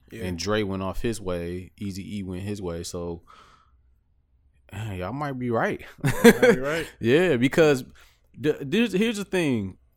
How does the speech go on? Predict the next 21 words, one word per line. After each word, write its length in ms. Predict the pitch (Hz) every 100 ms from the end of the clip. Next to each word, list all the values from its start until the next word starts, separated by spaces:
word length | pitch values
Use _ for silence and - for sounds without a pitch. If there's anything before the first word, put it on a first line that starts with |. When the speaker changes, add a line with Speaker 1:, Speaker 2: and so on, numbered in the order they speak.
| _
Speaker 2:
and 320 | 117 120 113 101
always, 560 | 135 147 139 127 117 -
always 340 | 127 131 127
said 200 | - 123
I 40 | 117
wanted 320 | 117 120 107
to 140 | 107
see 340 | 92 - 143 127
this 260 | 117 110
in 180 | - 104
a 40 | 92
physical 420 | - 123 104 110
form. 380 | 117 123 120 120
Speaker 1:
Mm-hmm. 260 | 135 127 120 _ _ _ _ _ -
Speaker 2:
I 40 |
call 280 | - 120 110
it, 160 | 98 - _ _ _ _ -
I'm, 440 | 107 78 - 123 123
I'm, 220 | 147 -
I'm, 160 | 127 113 -
I, 180 | 117 123